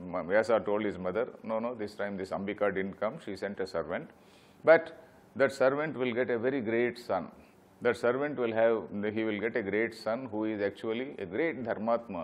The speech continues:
a highly learned man, a very highly learned man. And he also gave a boon to that servant maid. "You will no longer be a servant," he says. "Uttishtan abravidenam abhujishya bhajishya,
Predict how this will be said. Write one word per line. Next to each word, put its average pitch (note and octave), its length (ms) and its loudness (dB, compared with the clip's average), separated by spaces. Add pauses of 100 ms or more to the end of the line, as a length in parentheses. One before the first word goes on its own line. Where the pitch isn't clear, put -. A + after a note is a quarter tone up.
(140)
a G#2+ 100 -2
highly D3 420 0
learned A2+ 380 0
man, F#2 300 -2 (120)
a A2 80 -6
very B2+ 240 -4
highly A2+ 300 0
learned G2 400 4
man. F#2 380 0 (480)
And D3 240 4
he C3+ 140 2
also C3+ 300 2
gave B2 280 4
a A#2 80 2
boon A#2 320 -2
to A#2 80 -4
that G#2+ 240 0 (140)
servant G#2 400 -2
maid. F#2+ 200 0 (120)
"You A#2 80 0
will A2 180 0
no A2+ 140 6
longer B2 200 2 (120)
be G#2+ 100 0
a F#2+ 40 2
servant," F#2 460 0 (140)
he G2 160 -4
says. F#2 180 0 (640)
"Uttishtan C#3 640 2
abravidenam A#2 920 4 (140)
abhujishya A#2+ 720 2 (100)
bhajishya, G2 460 -4